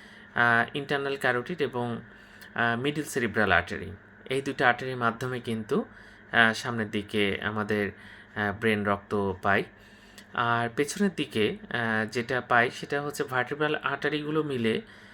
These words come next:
একটা ব্যাসিলার আর্টারি তৈরি করে। দুই দিকে দুইটা ভার্টিব্রাল আর্টারি মিলে ব্যাসিলার আর্টারি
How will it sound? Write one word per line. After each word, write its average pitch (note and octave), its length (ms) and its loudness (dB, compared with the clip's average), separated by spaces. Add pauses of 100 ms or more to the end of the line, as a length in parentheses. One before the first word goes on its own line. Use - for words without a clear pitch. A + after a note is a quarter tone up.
(260)
একটা A#2 220 0
ব্যাসিলার C3+ 440 4
আর্টারি A2 280 2
তৈরি G2 240 0
করে। F#2 260 -2
দুই B2 160 -4
দিকে C3+ 240 -4
দুইটা C3 220 -2
ভার্টিব্রাল C3 460 0
আর্টারি B2+ 260 -4
মিলে B2+ 240 -4
ব্যাসিলার B2+ 460 2
আর্টারি A#2 300 0